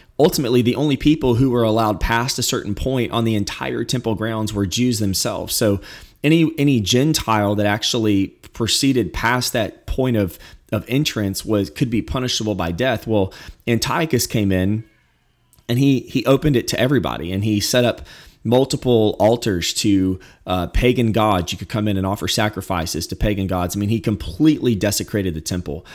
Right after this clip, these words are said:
And for the people who oppressed him, he had absolutely no problem opposing them. So the people, not oppressed him, the people who opposed him, he had no, uh, problem oppressing them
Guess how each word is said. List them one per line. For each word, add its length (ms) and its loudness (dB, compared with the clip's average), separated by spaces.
And 120 0
for 80 2
the 100 4
people 260 2
who 100 6
oppressed 380 0
him, 80 -2
he 80 0
had 180 0
absolutely 420 -2
no 80 -2
problem 600 -4
opposing 400 2
them. 160 -6
So 260 2
the 180 -4
people, 460 2
not 240 -2
oppressed 400 -2
him, 80 -2
the 80 -2
people 240 0
who 120 2
opposed 380 2
him, 240 -4
he 120 -2
had 100 2
no, 220 2
uh, 320 -4
problem 400 0
oppressing 480 0
them 260 0